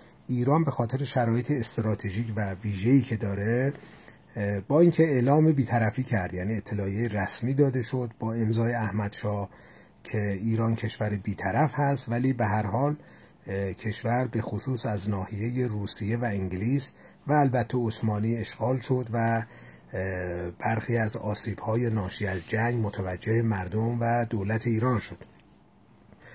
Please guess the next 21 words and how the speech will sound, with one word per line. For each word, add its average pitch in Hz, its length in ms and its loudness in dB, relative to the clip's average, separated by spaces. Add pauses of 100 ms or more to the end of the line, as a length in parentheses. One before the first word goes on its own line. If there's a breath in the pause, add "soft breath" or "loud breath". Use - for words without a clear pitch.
(520 loud breath)
خب 139 240 6
کمبود 143 380 6
مواد 139 440 8
غذایی 123 440 4
داشتیم، 131 480 2
بیماری 120 840 2
آنفولانزای 110 800 -2
اسپانیایی 101 720 -2
شیوع 120 320 -2
پیدا 110 320 0
کرده 107 380 -2
بود 107 320 -4
و، 98 340 -2 (560 loud breath)
اه، 101 220 -2
مردم 110 520 0
روستا 117 540 0
رو 120 100 0
به 110 120 0
بیگاری 101 460 -2
گرفته 127 380 0
بودن، 117 520 0